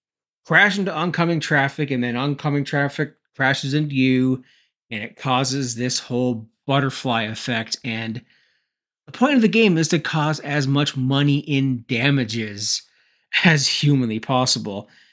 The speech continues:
And this next one, this last one, I should say, is specifically for Willie T, M L B oh four. Will, I imagine you were playing that game back in the day. Uh, the M L B series that used to be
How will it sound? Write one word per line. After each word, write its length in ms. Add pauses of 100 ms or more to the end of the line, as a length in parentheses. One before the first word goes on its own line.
(240)
And 280
this 340
next 240
one, 280
this 200
last 300
one, 240
I 60
should 200
say, 240
is 320
specifically 960 (440)
for 160
Willie 400
T, 520 (440)
M 200
L 160
B 220
oh 160
four. 460 (680)
Will, 300
I 160
imagine 420
you 120
were 80
playing 720
that 300
game 440 (520)
back 220
in 80
the 80
day. 320
Uh, 80
the 180
M 160
L 100
B 220
series 480
that 200
used 320
to 60
be 520